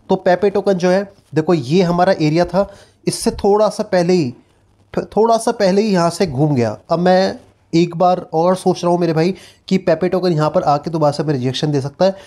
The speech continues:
तो अपने लिमिट ऑर्डर इस एरिया में लगा के रखें, ठीक है।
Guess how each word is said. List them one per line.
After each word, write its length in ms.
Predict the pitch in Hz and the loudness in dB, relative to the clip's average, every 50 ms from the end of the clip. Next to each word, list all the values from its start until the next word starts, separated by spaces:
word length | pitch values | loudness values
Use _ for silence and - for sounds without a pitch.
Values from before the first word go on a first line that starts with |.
| - _ _ - | -20 _ _ -4
तो 60 | 175 | -2
अपने 180 | 165 165 196 185 | -2 0 0 0
लिमिट 300 | 170 160 165 180 175 170 | 0 2 0 0 0 2
ऑर्डर 260 | 170 156 151 123 104 - - - | 2 2 2 0 -2 -6 -4 -4
इस 140 | 175 - 190 | -2 0 0
एरिया 200 | 170 156 160 160 | 0 2 2 2
में 100 | 175 170 | 2 2
लगा 200 | 143 120 117 117 | 0 0 0 -2
के 140 | - - 123 | -4 -4 -6
रखें, 240 | 113 104 - 113 95 - _ _ _ _ _ _ _ _ _ _ _ _ _ _ _ - - - | -6 -6 -8 -12 -14 -14 _ _ _ _ _ _ _ _ _ _ _ _ _ _ _ -14 -14 -10
ठीक 240 | - - 170 185 208 | -4 -2 0 0 0
है। 140 | 190 190 | 0 -2